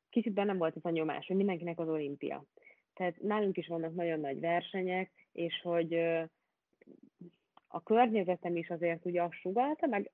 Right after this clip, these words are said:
hát alapvetően ugye az emberek úgy tudják, hogy na, nem vagy olimpikon, akkor senki nem vagy. Úgymond, tehát ha ezt még nem érted el, akkor, akkor nincs. És hogy bennem ez egy kicsit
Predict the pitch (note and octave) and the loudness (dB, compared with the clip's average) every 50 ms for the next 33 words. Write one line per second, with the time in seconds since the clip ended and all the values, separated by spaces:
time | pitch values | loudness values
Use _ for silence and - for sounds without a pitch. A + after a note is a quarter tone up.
0 | _ - F#4 A4+ A#4 - - A3 G3 E3+ E3 - D#3+ D#3+ - _ E3 D#3+ D#3+ D#3+ | _ -6 -4 -4 -2 2 4 4 4 4 2 0 -4 -6 -4 _ -2 -2 -2 -2
1 | D#3+ E3 E3+ D#3+ E3 E3 E3 D3 D3 C#3 C#3+ C#3 C#3+ C#3+ - D#3+ C#3+ - - F#3 | 0 0 0 0 0 -2 -2 -2 -2 -2 0 0 -2 -2 -2 -4 -4 -2 -2 -2
2 | G3+ G3 F#3+ F#3 - F3+ E3+ - _ _ _ _ - F#3+ F#3+ G3 F#3 F3+ D#3+ D3+ | 0 0 0 0 0 -2 -4 -4 _ _ _ _ -4 -2 0 0 0 0 -2 0
3 | D3+ D#3+ E3 E3+ E3+ E3+ E3+ E3+ - E3 D3+ D3+ - - C#3 - D3 C#3 - - | 0 0 0 0 -2 -2 -4 -6 -6 -6 -6 -6 -6 -8 -8 -8 -8 -10 -10 -12
4 | - - - D#3+ D3+ D3+ C#3+ - - _ _ _ _ _ _ - E3 D3 C3+ C#3 | -14 -14 -14 -10 -6 -6 -6 -6 -10 _ _ _ _ _ _ -2 -2 0 0 -2
5 | B2+ C3 - F2+ - - - - A3+ G3+ G3 - - E3 E3 E3+ E3 D#3+ C#3 C3 | -6 -4 -4 -4 -4 -4 0 0 0 0 0 -2 -4 -4 -2 -2 -2 -2 -2 -4
6 | - - D#3 D3 D3 D#3 D3+ D#3 - - D#3+ D3+ D#3 D#3 - - - _ _ _ | -6 -8 -8 -6 -4 -4 -4 -4 -4 -4 -4 -4 -4 -4 -10 -20 -20 _ _ _
7 | - - - - E3+ D#3+ D#3 D3+ C#3+ C#3+ - E3+ E3 - G3 F#3+ F3+ F#3 F#3+ G3+ | -10 -10 -4 -2 -2 0 0 0 -2 -2 -2 -4 0 0 0 2 2 2 2 2
8 | A3 A3+ A3+ A3 G#3 G3+ G3 G#3+ G3+ - - A3 - A3+ G#3+ G3+ - - - | 2 2 2 2 0 2 2 0 0 2 2 2 4 4 2 2 2 -8 -20